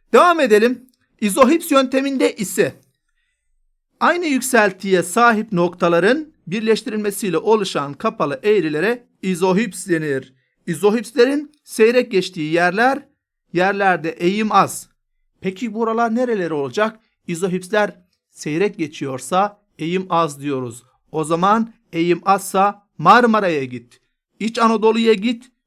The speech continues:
ve Güneydoğu Anadolu bölgesine git. Şimdi değerli arkadaşlar bakın,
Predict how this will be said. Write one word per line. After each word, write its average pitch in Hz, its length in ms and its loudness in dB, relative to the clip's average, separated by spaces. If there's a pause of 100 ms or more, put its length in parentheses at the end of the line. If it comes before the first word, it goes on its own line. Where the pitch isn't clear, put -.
ve 220 340 0 (220)
Güneydoğu 214 380 4
Anadolu 139 340 -6
bölgesine 180 640 -2
git. 131 460 -10 (280)
Şimdi 220 520 -2 (200)
değerli 180 240 0
arkadaşlar 196 580 -2
bakın, 160 280 -6